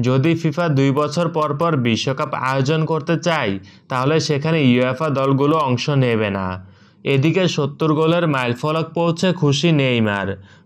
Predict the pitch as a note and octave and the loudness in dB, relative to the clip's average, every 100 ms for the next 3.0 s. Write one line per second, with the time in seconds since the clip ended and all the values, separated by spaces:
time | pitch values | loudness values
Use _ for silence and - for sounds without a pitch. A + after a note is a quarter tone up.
0 | C3 B2 B2+ D3 F3+ D#3+ C3 A#2+ A#2+ D3 | -4 -2 0 2 2 2 0 -2 -2 -2
1 | D#3+ E3+ E3+ C#3+ C#3 C#3+ D#3 D#3+ F3 E3+ | 0 0 0 0 0 0 -2 -2 0 2
2 | C3+ C3+ C#3 D3+ B2 A#2+ A2+ G#2+ G2 F#2+ | 2 2 2 2 2 4 4 2 0 -4